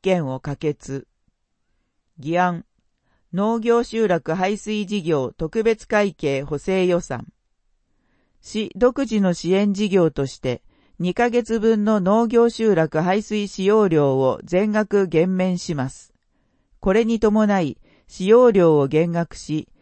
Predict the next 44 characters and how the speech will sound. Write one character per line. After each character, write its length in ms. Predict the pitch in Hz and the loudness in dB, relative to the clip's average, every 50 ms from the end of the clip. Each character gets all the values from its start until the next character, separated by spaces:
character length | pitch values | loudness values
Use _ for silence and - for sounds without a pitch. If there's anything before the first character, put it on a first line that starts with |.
| _ _ _ - | _ _ _ -6
一 180 | 156 175 - - _ | -6 -6 -6 -2 _
般 240 | - 240 247 240 226 | 4 4 4 4 2
会 240 | 247 247 240 233 208 | 0 0 0 0 0
計 220 | - 196 175 160 | 0 0 0 0
か 160 | - 170 151 | 0 0 0
ら 120 | 151 143 143 | 0 0 -2
の 140 | 139 131 | -2 -4
繰 180 | - - 160 156 | -4 -2 -2 -2
入 380 | 160 196 208 208 202 208 196 185 | 0 0 -2 0 0 0 0 0
金 300 | - 190 180 180 175 175 | -2 -4 -4 -2 -2 0
を 200 | 170 160 - - | -2 -2 -2 -6
増 280 | 151 - 170 165 180 190 | -4 0 4 4 4 4
額 320 | 180 180 180 - - 160 151 | 4 2 2 0 -2 -6 -6
し 180 | - - 143 | -6 -8 -8
ま 160 | 131 127 120 123 | -8 -6 -8 -10
す。 240 | - - _ _ _ _ _ _ _ _ _ _ _ _ _ _ _ _ _ _ _ _ _ _ _ _ _ _ | -12 -18 _ _ _ _ _ _ _ _ _ _ _ _ _ _ _ _ _ _ _ _ _ _ _ _ _ _
主 320 | - 233 247 254 247 220 | -6 -4 -2 -2 -2 -2
な 200 | 185 160 143 139 | -2 -4 -6 -6
質 380 | 135 - - - - 185 196 156 | -8 -12 -16 -12 -8 -6 -6 -6
疑。 180 | 113 120 - - _ _ _ _ _ _ _ _ _ _ _ _ _ _ _ _ _ _ _ | -6 -10 -14 -16 _ _ _ _ _ _ _ _ _ _ _ _ _ _ _ _ _ _ _
問 220 | 190 185 180 175 | -2 0 0 0
い。 100 | 170 - _ _ _ _ _ _ _ _ _ _ _ _ - | -4 -8 _ _ _ _ _ _ _ _ _ _ _ _ -4
農 240 | 208 226 240 240 | -2 -2 0 -2
業 220 | 240 240 247 247 240 | -2 -2 -2 -2 -2
集 260 | - - 226 240 220 | -4 -4 -2 0 0
落 240 | 185 170 139 - - | 0 0 -2 -4 -4
排 240 | 180 185 196 220 214 | -4 -2 -2 -4 -4
水 260 | - 208 226 220 220 | -6 -6 -6 -6 -6
使 160 | - 202 196 | -6 -4 0
用 240 | 214 220 220 214 190 | 2 2 2 2 2
料 280 | 160 156 151 143 135 | 0 0 0 0 -2
を 200 | 127 127 120 120 - | -2 -4 -4 -6 -6
減 300 | - - 185 190 214 214 | -6 -4 -4 -4 -2 -2
免 220 | 214 226 226 226 214 | -2 -2 -4 -4 -4
す 140 | - 208 | -4 -4
る 100 | 196 202 | -4 -4
こ 140 | - - 208 | -4 -4 -4
と 140 | 190 - 196 | -4 -4 -4
と 160 | - - 180 | -4 -4 -6
し 100 | - - | -6 -8
た 140 | - 107 117 | -10 -10 -8
経 320 | - - 196 175 175 165 | -4 -2 -2 0 0 0
緯 180 | 143 120 113 117 | -2 -4 -6 -10
は？ 160 | 110 - - | -12 -14 -14